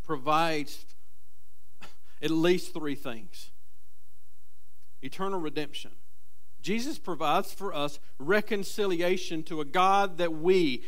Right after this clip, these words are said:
that I have sinned against. But not only that, to those that he reconciles, he has a life to follow. He has a death to learn from today. He has a resurrection that we must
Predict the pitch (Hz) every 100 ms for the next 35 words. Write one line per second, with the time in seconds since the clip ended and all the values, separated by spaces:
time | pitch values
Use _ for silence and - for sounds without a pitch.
0 | - 160 160 170 185 180 170 165 - 180
1 | 156 139 131 123 - - - 180 202 208
2 | 202 233 208 190 180 180 127 101 - -
3 | - - - - - - - - - 190
4 | 185 226 254 - 226 180 214 185 - -
5 | - 196 233 233 202 - 180 160 143 139
6 | - - - - 220 233 180 - - -
7 | - - - - - - 233 226 190 175
8 | 175 196 226 254 220 - - - - -
9 | - - - - 156 - 139 127 120 -
10 | - 226 220 247 240 220 170 180 233 240
11 | - 214 185 208 240 214 170 143 139 131
12 | 131 123 208 214 214 202 202 233 208 190
13 | 233 - 185 170 175 196 196 202 190 -